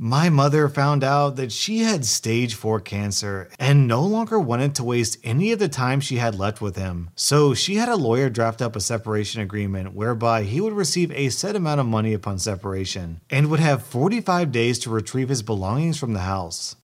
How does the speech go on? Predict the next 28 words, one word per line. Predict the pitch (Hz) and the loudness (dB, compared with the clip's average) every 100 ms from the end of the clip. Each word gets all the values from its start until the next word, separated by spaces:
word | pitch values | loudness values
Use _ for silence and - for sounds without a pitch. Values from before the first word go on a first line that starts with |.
| _ - | _ -4
He | 180 220 | 2 2
had | 233 | 2
spent | - 185 180 | 0 2 2
his | 175 147 | 4 4
entire | 147 123 - 104 123 180 226 | 4 2 0 0 0 2 0
inheritance | 180 120 127 170 190 151 | 0 0 0 0 0 0
in | 123 | 0
six | 104 117 107 - | 0 0 0 0
months | 104 101 95 85 - | 0 0 -2 -6 -4
and | 151 165 | 2 2
then | 262 | 4
had | 254 247 | 4 4
to | 190 | 2
sell | - 151 147 | 4 4 6
his | 147 143 113 | 6 4 2
mother's | 107 104 117 143 123 | 0 2 4 2 2
house | 104 113 131 - | 0 0 0 -2
that | 131 | -4
he | 165 | -4
grew | 190 143 110 | -2 2 2
up | 107 107 | 2 -2
in | 95 90 90 | -2 -4 0
in | 139 | 0
order | 131 123 185 220 | 0 2 2 2
to | 180 | 0
settle | 139 135 127 | 0 2 2
his | 110 90 | 0 0
debts | 107 107 98 | 2 2 0